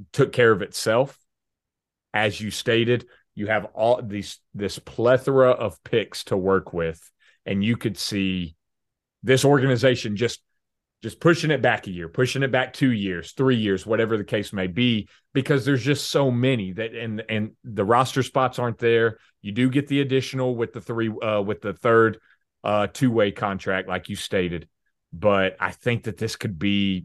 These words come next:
yeah, I mean, Mitch is gonna get deep in his draft bag. He's great in the second round, so be excited. The, the Hornets are gonna get a stud,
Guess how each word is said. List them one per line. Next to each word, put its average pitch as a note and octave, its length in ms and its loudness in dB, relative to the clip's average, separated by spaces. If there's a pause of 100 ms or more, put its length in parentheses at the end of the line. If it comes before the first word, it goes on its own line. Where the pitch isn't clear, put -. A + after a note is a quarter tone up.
yeah, E2+ 360 -6 (200)
I F#2 120 -4
mean, F2+ 200 -4
Mitch F#2+ 220 -4
is F2 120 -10
gonna F#2 200 -4
get F2 380 -8
deep G#2 240 -4
in G2+ 80 0
his F#2+ 260 -2
draft F#2+ 480 -2
bag. F2+ 380 -2
He's G2 240 -10
great C3+ 420 4
in C#3+ 60 -4
the C3+ 80 2
second C3+ 340 0
round, A#2 380 0 (280)
so - 160 2
be C#3 220 4
excited. C#3 720 0 (500)
The, A#2 380 -2
the B2 180 2
Hornets F#3 320 4
are D#3+ 60 2
gonna C#3+ 220 2
get D3 140 0
a C3+ 100 2
stud, B2+ 640 2